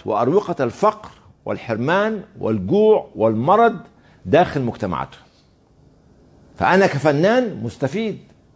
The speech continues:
يعني أعتقد في فيلم، آه،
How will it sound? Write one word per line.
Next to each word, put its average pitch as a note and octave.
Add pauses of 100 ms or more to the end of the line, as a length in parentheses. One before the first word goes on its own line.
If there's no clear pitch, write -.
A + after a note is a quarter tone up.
(1700)
يعني G#2
أعتقد E3+ (320)
في C#3+
فيلم، C#3+
آه، F#2+